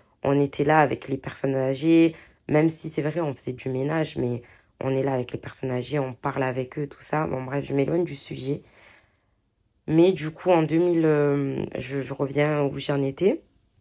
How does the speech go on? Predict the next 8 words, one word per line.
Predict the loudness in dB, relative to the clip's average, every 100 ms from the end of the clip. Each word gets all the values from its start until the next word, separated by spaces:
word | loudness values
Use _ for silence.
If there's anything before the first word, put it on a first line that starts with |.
| _ _ _ _ -20 -20 _
En | -2
deux | 2 4
mille | 4 4 0
dix-sept, | -6 -10 0 0 0 -6 _ _ _ _ _ -10
je | -2
décide | -2 -2 -2 -4 -4
d'ouvrir, | -4 -4 -2 -2 -2 -4
euh, | -2 0 -2 -2 -6